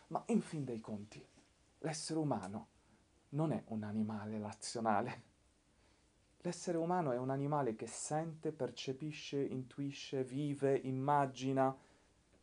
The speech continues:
eh, è fatto delle sue emizio-, eh, eh, emozioni, intuizioni." Chi, chi di noi ha fatto la scelta o della vita religiosa o della vita nuziale a partire da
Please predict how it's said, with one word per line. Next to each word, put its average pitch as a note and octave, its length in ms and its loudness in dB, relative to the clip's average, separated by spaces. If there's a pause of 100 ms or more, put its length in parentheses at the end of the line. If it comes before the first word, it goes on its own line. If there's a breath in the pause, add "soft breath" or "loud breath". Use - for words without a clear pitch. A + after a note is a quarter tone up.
(140)
eh, - 160 -14 (560)
è - 100 -4
fatto F3+ 320 -2
delle D#3 180 6
sue D3+ 220 6
emizio-, D3 580 0
eh, - 260 -8 (280)
eh, G2 300 -8 (260)
emozioni, C#3+ 800 4
intuizioni." C#3+ 800 2 (1400 soft breath)
Chi, - 180 -6
chi G#3+ 160 10
di E3 160 10
noi D#3+ 420 12 (220)
ha - 80 2
fatto D3 460 6
la B2 100 10
scelta C#3+ 520 10
o C#3 100 10
della C3 220 12
vita C3 260 6
religiosa B2 580 8
o A#2+ 60 6
della B2+ 240 6
vita B2+ 260 2
nuziale B2 840 8
a B2 80 -2
partire B2 560 4
da A#2+ 420 12